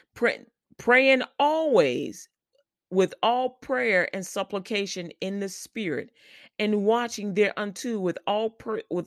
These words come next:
all perseverance and supplication for all saints. I gotta re-, reiterate, the ten through seventeen is what God's gonna do for you. That's God fighting your battles.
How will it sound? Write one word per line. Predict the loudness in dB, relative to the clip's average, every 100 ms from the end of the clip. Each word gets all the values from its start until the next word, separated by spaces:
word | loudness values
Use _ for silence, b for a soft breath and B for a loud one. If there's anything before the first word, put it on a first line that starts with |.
| 0
all | 2 4 4 4 2 B B B 2
perseverance | 2 2 0 4 4 4 -2
and | -2
supplication | -2 0 0 0 0 -2 -6
for | -6 -4 0
all | 2 2
saints. | -2 -2 -4 -4 -14 b b
I | 2
gotta | 4 4
re-, | 2 0 -2 0
reiterate, | 2 4 4 2 -2 b b
the | -2 -2
ten | 0 -2 -2 -2
through | -6 -6
seventeen | -4 -2 -4 -6 -6 -4
is | -4 -2
what | -2 -2
God's | -2 -2 -4
gonna | -4 -4
do | -4 -4
for | -6
you. | -6 -6 -8 _ -4
That's | -4 0
God | 0 2 0 -2 _ _ _ _ _ 2
fighting | 2 2 -2
your | -2
battles. | 0 -2 -4 -12